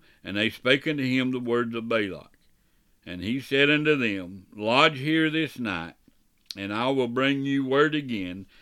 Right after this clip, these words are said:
as the Lord shall speak unto me." And the princes of Moab abode, abode with Balaam.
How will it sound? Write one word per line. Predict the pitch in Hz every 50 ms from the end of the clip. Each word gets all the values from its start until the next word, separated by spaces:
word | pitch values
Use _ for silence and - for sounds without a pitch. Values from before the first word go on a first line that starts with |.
| _ _
as | - - 107 107 101 101
the | 107
Lord | 107 110 117 127 139 143 139 123 113
shall | - 117 101 95
speak | 92 - - - 143 160 160 -
unto | 180 175 165 135 147 160 170
me." | 170 156 135 104 90 82 82 92 101 - _ _ _ _ _ _ _ _ _ -
And | - 95 101
the | 104
princes | - - - 135 151 156 139 156 160 151 156
of | 165 160 147
Moab | 135 120 107 98 90 87 87 92 92
abode, | 98 95 95 107 127 123 117 107 98 - - 117 - - - -
abode | 95 95 95 107 123 127 123 113 104 98 98
with | 104 107 104 107
Balaam. | 110 107 104 95 90 76 76 78 -